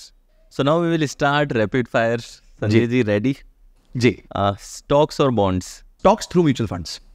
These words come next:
Speaker 1: What is your favorite financial book?
Speaker 2: मेरी फेवरेट फाइनेंशियल बुक है भगवत गीता।
Speaker 1: भगवत गीता?
Speaker 2: यस।
Speaker 1: तो यार, ये तो रैपिड फायर है, but इसमें अगर आप एक्सप्लेन करें कैसे?
Speaker 2: क्योंकि मैंने जैसे बताया, नाइंटी परसेंट माइंडसेट का गेम है,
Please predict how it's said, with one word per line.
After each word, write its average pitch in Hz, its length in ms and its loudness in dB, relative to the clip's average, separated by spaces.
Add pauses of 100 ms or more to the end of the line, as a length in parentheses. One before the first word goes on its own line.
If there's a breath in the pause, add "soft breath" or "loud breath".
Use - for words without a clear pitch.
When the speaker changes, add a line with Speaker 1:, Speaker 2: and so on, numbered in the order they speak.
(100)
Speaker 1:
What 131 180 0
is 156 200 0
your 143 400 0 (260)
favorite 135 420 0 (120)
financial 113 520 0
book? 92 180 -4 (380)
Speaker 2:
मेरी 135 200 2
फेवरेट 151 300 -2
फाइनेंशियल 139 360 0
बुक 131 140 -4
है 143 40 0
भगवत 113 240 0
गीता। - 360 -8
Speaker 1:
भगवत 127 280 2
गीता? 113 460 2
Speaker 2:
यस। - 540 -4
Speaker 1:
तो 101 80 -2
यार, 107 180 -2
ये 113 100 2
तो 120 100 -2
रैपिड 107 320 0
फायर 110 200 4
है, 123 60 2
but 120 200 0
इसमें 120 280 -2
अगर 117 160 0
आप 117 240 0
एक्सप्लेन 127 420 2
करें 120 260 0
कैसे? 117 340 -2 (200)
Speaker 2:
क्योंकि 202 200 0
मैंने 190 200 0
जैसे 190 180 0
बताया, 180 220 2
नाइंटी 160 280 -2
परसेंट 160 240 0
माइंडसेट 120 320 -2
का 117 80 -2
गेम 101 220 -4
है, - 60 -8